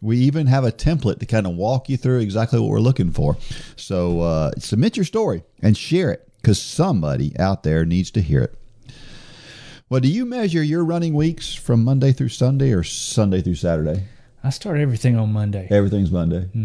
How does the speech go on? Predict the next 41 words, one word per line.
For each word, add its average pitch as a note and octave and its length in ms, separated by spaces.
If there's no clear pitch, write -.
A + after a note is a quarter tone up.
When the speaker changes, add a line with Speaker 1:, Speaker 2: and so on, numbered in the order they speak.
Speaker 1:
Yeah. G#2+ 280
I A3+ 100
think C4 200
most D#3 280
people D#3 260
are D3 60
that D3 180
way. C#3+ 280
There's D#3 140
a D3+ 60
few C#3+ 180
people C3+ 280
who B2+ 180
will A#2 180
argue B2+ 440
that - 260
Sunday A#2 640
is G2+ 160
the G2+ 200
beginning A2 360
of G#2 80
the G2 60
week. G#2+ 560
And F2 260
Speaker 2:
But E3 120
most B3+ 200
calendars C3 680
you G2 100
buy, F#2 360
it's B2+ 260
Sunday. G#2 440
Speaker 1:
Yeah. A2 280
I G2+ 100
Speaker 2:
So A2+ 120
Speaker 1:
think G2+ 100
that's G2 140
probably G2 200
why F#2 140
some F2 180
people E2+ 220
still E2+ 420